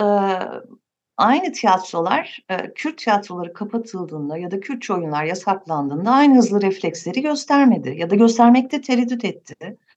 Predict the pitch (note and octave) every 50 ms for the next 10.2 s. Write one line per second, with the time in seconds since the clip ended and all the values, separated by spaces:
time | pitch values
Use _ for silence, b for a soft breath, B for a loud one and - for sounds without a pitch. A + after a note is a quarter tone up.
0 | _ _ - G#3 G3+ A#3+ B3 A3+ A3+ A3 A3 A3+ A3+ A3 G#3+ G#3+ G3+ A3+ G#3 G3+
1 | A3 A#3 A3+ A3+ A3 G#3+ G#3+ G#3+ G#3 G3+ - - G#3 G3+ F#3+ - F3+ F#3 G3 G3
2 | G3 G3+ G3+ E3+ F3 F#3+ F#3+ F#3+ F#3+ - - G3+ G3 - - G3+ G3+ F#3+ G3 F#3+
3 | G3 G3 - G#3+ G#3+ G#3 - G3+ F#3+ G3 - - F#3 A3 - - D4 D4 D4 C4+
4 | A3 - - - - G3 D3+ D#3 D#3 E3 E3 G3 G#3 G3+ F3+ F#3 A3 G#3+ - G#3+
5 | G3+ - A3+ G3+ G3 - - - E3+ D#3+ D#3+ D3+ D3+ D3+ D3+ D3+ D3+ - D3+ D3
6 | D3 - D#3 - D3+ - - _ _ _ _ _ - F3 F#3 G3+ G3+ G3 - -
7 | G3 G3 - G3+ G3 - G#3 G3 F#3+ G3 G3+ G#3 G3+ - - - G#3 G#3+ A3 A3
8 | G#3+ G3 E3+ E3 E3 G#3+ C#4 - - _ _ - G3 G3 F#3+ G3+ G#3 G3+ G3+ G3+
9 | - - C4 C4 C4 B3 C4 C4 C4+ C4+ - B3 - - C#4 C4 A#3+ - A3 G#3
10 | G3 F#3 - -